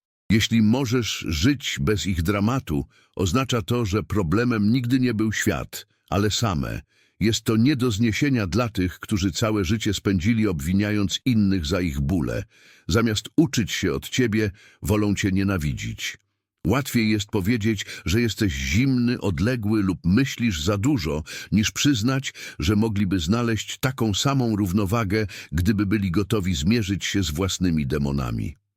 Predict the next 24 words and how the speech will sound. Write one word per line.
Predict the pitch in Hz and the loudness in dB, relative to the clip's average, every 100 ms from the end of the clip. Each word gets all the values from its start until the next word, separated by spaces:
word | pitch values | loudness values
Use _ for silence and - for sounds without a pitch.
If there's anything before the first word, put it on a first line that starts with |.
| _ _ - | _ _ -2
Chodzi | 104 104 | 0 2
o | 117 | 0
to, | 131 135 | 0 0
że | 113 | 0
twój | 104 - 127 | -2 0 0
pokój | - 127 104 123 123 - - - | 2 -2 0 0 0 -2 -14 -2
nie | 101 123 | 2 4
musi | 127 139 - | 4 2 0
być | 76 78 | -2 -2
hałaśliwy. | - 78 78 76 80 78 57 55 - _ _ _ - | -2 -2 -2 -4 -2 -2 -4 -8 -10 _ _ _ 0
Nie | 101 117 | 2 4
musisz | 139 123 98 87 | 2 0 -2 -2
nikogo | 85 73 92 82 | -2 -2 -2 -2
przekonywać. | - 85 76 76 76 65 98 - - _ _ _ _ | -4 -6 -4 -2 -2 -4 -10 -12 -18 _ _ _ _
Tylko | - 131 131 127 - | 0 2 2 -2 -2
istnienie, | 139 127 - - 98 131 180 147 80 57 | 0 2 0 0 2 4 2 0 -2 -4
chodząc | - 104 110 98 - - | -4 -2 0 -2 -6 -6
z | |
spokoju | - - 107 95 127 107 85 | -4 -4 -4 -2 0 0 0
i | |
pewnością, | 76 90 90 127 107 - 80 71 - - - | 0 -2 0 -2 -4 -4 -4 -4 -12 -12 2
już | 123 - | 2 2
kwestionujesz | - 127 - 113 117 131 95 | -2 -2 0 0 2 0 0
narrację, | 107 98 92 117 113 - - - - | 0 0 0 -2 -2 -6 -6 -6 -8